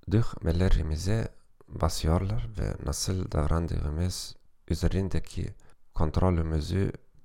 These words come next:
kaybediyoruz. Kendimizi hazırlamamız gerekiyor. Saldırıların veya zayıf noktalarınızın bir listesini yapın.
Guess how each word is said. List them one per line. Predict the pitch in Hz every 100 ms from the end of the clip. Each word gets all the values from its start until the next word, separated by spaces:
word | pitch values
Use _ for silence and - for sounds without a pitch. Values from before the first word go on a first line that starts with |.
| -
kaybediyoruz. | - 82 78 78 - 62 - - - - -
Kendimizi | - 127 120 82 78 90 113 - - - -
hazırlamamız | - 82 76 98 107 - 87 80 80 85 95 - - - -
gerekiyor. | 80 - - - - - - - -
Saldırıların | - 101 104 87 92 113 85 92 - - 80
veya | 78 73
zayıf | 65 - 76 85 107 - - - - -
noktalarınızın | - 78 - 95 95 82 78 76 73 95 98 - - - -
bir | 95 101 117 -
listesini | 90 - - - 78 82
yapın. | 80 67 - 120